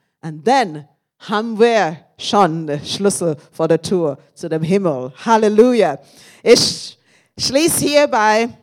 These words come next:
sagen, ich wünsche Ihnen alle einen schönen und gesegneten Tag.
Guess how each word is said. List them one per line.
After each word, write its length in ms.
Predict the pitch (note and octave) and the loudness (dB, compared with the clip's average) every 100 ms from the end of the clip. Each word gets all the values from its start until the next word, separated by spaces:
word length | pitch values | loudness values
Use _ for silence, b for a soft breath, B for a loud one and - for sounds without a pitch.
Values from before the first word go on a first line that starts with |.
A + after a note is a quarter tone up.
| - | -12
sagen, 420 | F3+ G#3+ A#3 B3 | -4 -2 -2 -6
ich 280 | A3+ G#3 F3+ | -8 -8 -4
wünsche 400 | B3+ D4 - C#4 | -2 -2 -6 -8
Ihnen 440 | C4+ A#3+ B3 A#3 - | -8 -8 -8 -8 -8
alle 300 | G3 G#3+ B3 - | -4 -2 -2 -6
einen 300 | G3+ G3+ F#3 | -10 -8 -8
schönen 600 | G3 - - B3+ A#3+ B3 | -8 -12 -12 -12 -12 -16
und 160 | A3+ G3+ | -20 -20
gesegneten 640 | F#3 C#3 E3+ F3 E3 D#3 _ | -20 -20 -20 -18 -20 -20 _
Tag. 480 | C3 C3 - _ | -20 -20 -20 _